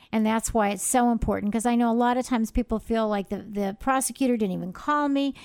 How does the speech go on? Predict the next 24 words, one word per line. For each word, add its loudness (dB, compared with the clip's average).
It's -8
really 0
important -2
that -4
you -2
get -2
in -4
touch -10
with -10
a -12
victim -8
advocate -6
who -6
can -8
help -2
you 0
to -2
do -2
a 0
victim -4
impact 0
statement -6
or -2
something -2